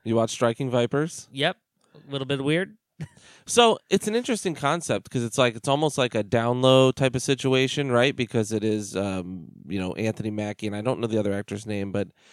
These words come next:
Speaker 1: I think he was in, um, ah, fuck, what else? I, I,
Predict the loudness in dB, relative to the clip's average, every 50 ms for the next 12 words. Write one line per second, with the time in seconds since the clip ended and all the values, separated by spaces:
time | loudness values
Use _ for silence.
0 | -20 -20 _ _ -4 -4 -2 2 2 4 6 6 4 4 4 4 4 4 2 0
1 | -2 -2 -2 -2 -4 -2 -2 0 0 2 2 2 2 2 0 0 -2 -2 -4 -6
2 | -6 -8 -8 -12 _ _ _ _ _ _ _ _ _ _ _ _ -20 _ _ _
3 | _ _ _ -14 -14 -14 -14 -16 -18 -18 -18 -14 -10 -6 -2 -2 0 0 -2 -2
4 | -2 -2 -2 0 2 2 2 2